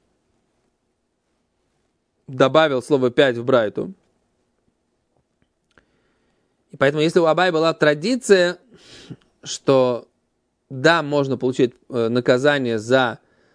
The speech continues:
обобщающие запреты, он не откажется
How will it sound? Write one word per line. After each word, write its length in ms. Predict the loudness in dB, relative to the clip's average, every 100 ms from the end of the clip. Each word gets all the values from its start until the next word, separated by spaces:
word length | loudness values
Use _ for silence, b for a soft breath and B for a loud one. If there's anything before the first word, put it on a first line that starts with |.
| _ _
обобщающие 600 | -4 -2 2 2 2 -2
запреты, 580 | -2 -2 -2 0 -2 -4 -10 _ _ _ _ _ _ _ _ _ -6
он 360 | -4 -4 -6 -16 -20 -14
не 260 | -4 0 0
откажется 880 | 0 0 0 0 -2 0 -2 -2